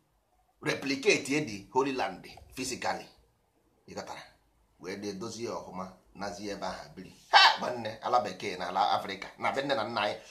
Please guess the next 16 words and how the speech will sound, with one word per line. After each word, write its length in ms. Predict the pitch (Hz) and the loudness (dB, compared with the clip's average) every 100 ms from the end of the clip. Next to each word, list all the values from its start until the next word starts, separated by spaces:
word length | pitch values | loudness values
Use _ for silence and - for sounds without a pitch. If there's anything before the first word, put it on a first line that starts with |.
| - | 8
Ọ 120 | 320 320 | 12 12
kwa 100 | 277 | 12
na 80 | 277 | 12
nnukwute 280 | 269 - 277 | 8 8 12
oke 140 | 269 277 | 12 12
ọhịa 240 | - 233 190 | 12 12 12
o, 220 | 190 - - _ | 10 0 -14 _
nnukwute 360 | 220 269 - 254 | 0 2 6 12
oke 200 | 240 247 | 12 12
ọhịa. 260 | 247 233 208 - - - - - | 12 12 10 4 -10 -20 -18 -4
Anyị 180 | 123 143 | 0 2
jee 100 | 147 | 2
ebe 140 | 143 135 | 4 4
ahụ 140 | 107 101 | 2 -2
eme 240 | 120 117 | 0 0
paradise. 800 | 107 98 95 - - - - - | 0 -2 -4 -8 -10 -12 -12 -14